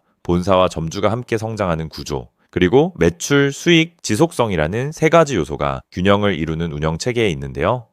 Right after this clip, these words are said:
바로 이 점이 가장 맛있는 족발을 누구나 창업할 수 있고 실제로 성공 가능성도 높은 브랜드로 만드는 가장 큰 이유입니다. 하지만 눈부신 성장을 이루는 과정 속에서도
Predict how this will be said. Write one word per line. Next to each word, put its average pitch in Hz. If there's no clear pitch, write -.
바로 98
이 104
점이 95
가장 117
맛있는 117
족발을 85
누구나 101
창업할 117
수 -
있고 107
실제로 107
성공 123
가능성도 76
높은 69
브랜드로 71
만드는 71
가장 82
큰 98
이유입니다. 64
하지만 151
눈부신 123
성장을 104
이루는 78
과정 85
속에서도 82